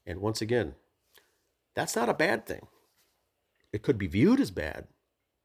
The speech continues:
You can interpret that as bad. But is it? The big thing that I th-, saw on the off-season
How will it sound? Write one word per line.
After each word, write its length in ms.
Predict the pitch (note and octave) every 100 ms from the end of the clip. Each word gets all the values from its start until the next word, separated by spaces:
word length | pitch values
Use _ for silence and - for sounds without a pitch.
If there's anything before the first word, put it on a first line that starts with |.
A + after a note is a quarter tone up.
| _ _ _ _ _
You 100 | A2
can 140 | G2 G2
interpret 480 | E2 - G3+ - -
that 180 | F#2+
as 120 | D#2+ -
bad. 380 | - A#1 - - _ _ _ _ _ _ _ _ _ _ _ _ _ _ _ _ _ _ _ _ _ _ _ _ -
But 160 | G#2
is 180 | B2+ G#2
it? 100 | - _ _ _ _ _ _ _ _ _ _ _ - _ _ _ _ _ _ _ _ _ _ _ _ _ _ _ - _ _ _ _ -
The 60 |
big 220 | D#3+ C4+ -
thing 280 | F#3 D3+
that 120 | C3 B2+
I 100 | B2
th-, 280 | - - - _ _ _
saw 440 | - - C3 B2 B2
on 180 | A#2+ G#2+
the 120 | G#2
off-season 760 | A#2 B2 - C#3 B2 G#2 F#2